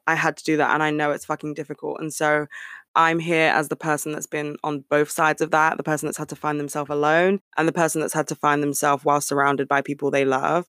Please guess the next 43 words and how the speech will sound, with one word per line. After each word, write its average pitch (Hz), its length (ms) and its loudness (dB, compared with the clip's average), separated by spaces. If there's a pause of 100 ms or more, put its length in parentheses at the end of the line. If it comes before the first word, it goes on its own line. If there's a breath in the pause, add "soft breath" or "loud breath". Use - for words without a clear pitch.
Both 185 260 4
will 185 100 2
get 165 180 2
you 165 100 -2
where 156 140 2
you 151 140 -2
want 147 220 -6
to 160 80 -8
be. 143 460 -4 (100)
You 170 120 -4
just 170 140 0
have 165 160 -2
to 147 100 -10
work 143 240 -2
your 135 180 -8
ass 131 160 -14
off 143 120 -14
for - 180 -8
it, - 200 -8
and 151 120 -2
you 151 60 -4
have 151 200 -6
to 151 100 -2
really 139 300 2
want 127 320 -4
it. - 140 -6
And 147 100 -4
if 151 140 -6
you 151 80 -2
really 160 260 4
want 143 300 0
it, - 80 -10
you'll 143 120 -4
get - 200 -6
it. - 140 -4 (340 loud breath)
And 160 100 4
I 180 100 6
truly 185 360 0
believe 143 320 -4
that. 139 240 -2
I 151 80 0
truly 165 460 -2
think 143 360 -4